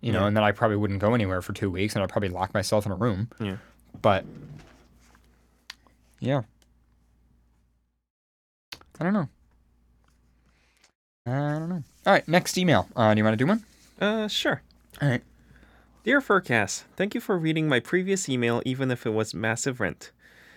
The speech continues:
Speaker 2: Uh, I would like to let you know how I am,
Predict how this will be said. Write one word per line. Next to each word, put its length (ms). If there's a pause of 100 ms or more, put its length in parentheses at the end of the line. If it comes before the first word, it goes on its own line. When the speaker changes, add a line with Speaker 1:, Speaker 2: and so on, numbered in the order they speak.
(540)
Speaker 2:
Uh, 320
I 80
would 140
like 160
to 120
let 300
you 60
know 260
how 720
I 160
am, 560